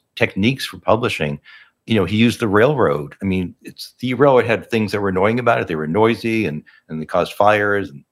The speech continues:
and woods were torn down. But on the other hand, that railroad was something that allowed Thoreau to get from Concord to Cambridge or Boston to use the libraries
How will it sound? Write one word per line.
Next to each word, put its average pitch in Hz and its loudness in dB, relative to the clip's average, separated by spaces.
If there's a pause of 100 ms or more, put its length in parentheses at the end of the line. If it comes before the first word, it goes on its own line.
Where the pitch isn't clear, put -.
and 82 -12
woods 107 2
were 104 -2
torn 104 0
down. 107 2
But 107 2
on 104 -2
the 113 4
other 139 0
hand, 101 0 (260)
that - -4
railroad 95 0 (160)
was 98 2 (520)
something 123 0
that 107 0
allowed 104 2 (300)
Thoreau 127 2
to 98 -6
get 104 -2
from 98 0
Concord 101 -2
to 98 -6
Cambridge 104 -4
or 98 0
Boston 95 -2
to 95 -8
use 90 -6
the 92 -4
libraries 82 -2